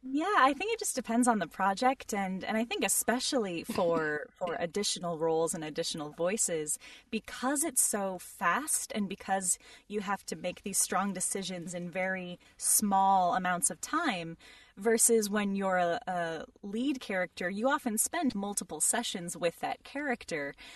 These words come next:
so you have more time to, to sort of get in their skin and figure out who they are. But I think part of the reason that you'll sometimes see these, these legendary actors, you know, playing these smaller characters, it's because the, the directors and the producers know that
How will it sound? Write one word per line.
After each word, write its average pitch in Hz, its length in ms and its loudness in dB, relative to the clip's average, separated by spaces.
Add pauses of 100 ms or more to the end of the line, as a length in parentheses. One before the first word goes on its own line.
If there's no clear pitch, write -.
(140)
so - 140 -4
you 220 160 0
have 233 300 4
more 208 280 0
time 220 640 -6
to, 175 560 -6
to 202 100 -6
sort 196 220 -2
of 170 180 -12
get 214 200 0
in 202 80 -2
their 185 100 -4
skin 196 400 -4
and 170 160 -6
figure 175 320 -10
out 170 140 -4
who 180 180 -8
they 165 160 -6
are. 180 300 -2 (440)
But 196 240 2
I 208 80 0
think 339 320 -4
part 285 200 4
of 359 60 0
the 214 120 2
reason 262 300 0
that 175 100 -2
you'll 190 100 -2
sometimes 190 460 -2
see 240 440 0
these, 170 380 -6
these 180 240 -8
legendary 175 960 0
actors, 165 680 -2 (360)
you 190 80 -8
know, 160 160 -2 (180)
playing 208 380 0
these 170 160 0
smaller 160 380 2
characters, 190 600 -4
it's - 140 -6
because 254 400 -2
the, 175 280 0
the 190 140 0
directors 185 420 2
and 180 120 -6
the 156 60 -6
producers 180 560 -8
know 180 380 0
that 156 220 -2